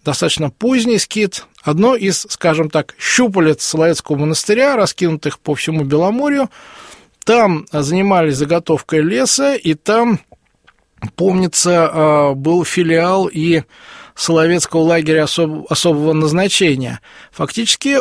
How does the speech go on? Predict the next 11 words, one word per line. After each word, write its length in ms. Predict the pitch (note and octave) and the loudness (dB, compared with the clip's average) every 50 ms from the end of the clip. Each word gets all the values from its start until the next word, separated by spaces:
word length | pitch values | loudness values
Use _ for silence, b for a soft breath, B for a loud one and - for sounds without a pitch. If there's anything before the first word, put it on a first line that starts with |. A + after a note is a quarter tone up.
| - - | -2 0
остров 560 | G#3 A#3 B3 A3+ - - G#3+ G#3+ F#3+ - F#3+ | 0 0 2 0 0 0 -2 -2 -2 -2 -4
этот 300 | G3 F#3 - E3+ - E3+ | -4 -2 -4 -4 -2 -2
оставался 640 | D3+ - - E3+ D#3+ E3 F3+ G3 F#3+ E3+ - F3+ E3+ | -4 -2 -2 -2 -2 0 0 0 0 -2 -2 -4 -4
без 240 | D3+ D#3 E3+ D#3+ - | -4 -4 -4 -4 -4
какого 300 | - D#3+ D#3 - F3 E3 | -6 -8 -4 -2 -4 -4
бы 80 | D#3 - | -4 -4
то 140 | - E3 C#3+ | -4 -4 -2
ни 100 | D#3 D#3+ | -2 -2
было 540 | D3 C#3 D3+ D3 D3 C#3+ C#3 C#3 D3 D3 | -2 -2 -2 -2 0 -2 -2 -4 -4 -6
изучения, 880 | - - - D#3+ C#3+ C#3+ D3 C#3 - - G#3 A3+ A#3 A#3+ C4 C4+ C#4 B3+ | -8 -8 -6 -4 -2 -2 -2 -2 -2 -2 -2 -2 -2 -2 -2 -2 -2 -2
и 200 | F3+ F3+ E3+ | -2 -2 -4